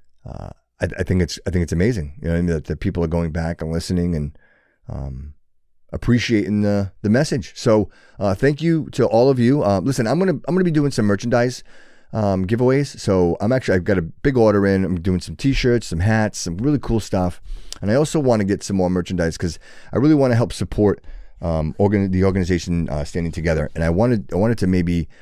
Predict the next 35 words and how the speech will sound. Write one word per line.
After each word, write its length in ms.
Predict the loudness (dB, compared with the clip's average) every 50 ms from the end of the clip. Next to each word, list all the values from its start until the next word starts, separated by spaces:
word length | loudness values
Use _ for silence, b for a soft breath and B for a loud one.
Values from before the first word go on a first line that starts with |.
| b b b b b b
maybe 180 | -4 -2 -2 -2
give 200 | -2 0 0 2
away 360 | 2 2 2 2 2 2 2
or, 460 | 0 0 0 0 0 0 0 -2 -2 -4
um, 520 | -4 -4 -4 -4 -6 -8 -8 -10 -12 -8
raffle 380 | -4 -2 -2 -2 0 0 2 2
off 140 | 2 2 0
some 180 | -2 -4 -4
t-shirts 680 | 0 0 0 0 2 2 2 2 2 2 0 -4 -8 -8
and 200 | -8 -8 -8 -8
some, 260 | -8 -6 -6 -6 -6
some 180 | -8 -8 -8 -6
gear, 480 | -2 0 2 4 6 6 4 4 2 b b b b b b b
uh, 160 | -8 -8 -4
for 100 | -4 -4
the 60 | -2
Bobby 240 | -2 -2 -2 -2 -4
Kudo 240 | -2 0 2 2 2
Show. 220 | 2 2 2 2
And 80 | 2 0
of 80 | -2
course, 200 | -2 -2 -2 -2
all 200 | -2 -2 -2 -2
those 400 | 0 0 -2 -4 -6 -8 -10 -16 b b b b b b
proceeds 520 | -2 -2 0 0 0 -2 -2 -2 -2 -2 -2
would 200 | -2 -2 -2 0
go 240 | 0 0 0 0 0
to 320 | -2 -2 -4 -2 -4 -4
the, 340 | -4 -4 -4 -4 -4 -4 -6
uh, 80 | -6 -2
organization 600 | -2 0 0 0 0 0 0 -2 -4 -4 -6 -6
Standing 220 | -4 -4 -4 -4
Together 260 | -4 -6 -6 -4 -4
benefits 380 | -2 0 0 0 0 -2 -2 0
page. 360 | 0 2 2 2 0 -4 -8